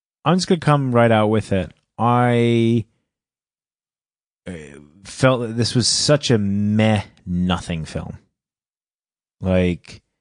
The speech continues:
there were things that I really liked about it. There were things that I really hated about it. And at the end of the day, I felt like there was nothing that I took away from that, w-,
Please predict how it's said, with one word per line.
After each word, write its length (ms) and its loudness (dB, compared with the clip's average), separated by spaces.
there 120 2
were 120 2
things 460 0
that 100 2
I 40 4
really 300 0
liked 360 -4
about 320 2
it. 160 -2
There 100 -2
were 80 0
things 360 -4
that 80 -2
I 40 0
really 300 -2
hated 460 -2
about 300 2
it. 160 -2
And 120 -8
at 80 -6
the 120 -2
end 120 -2
of 60 -2
the 60 -2
day, 280 -2
I 100 -6
felt 280 -8
like 240 -6
there 100 0
was 140 -2
nothing 520 -4
that 260 -2
I 80 -6
took 200 -6
away 300 -4
from 220 -12
that, 220 -10
w-, 180 -20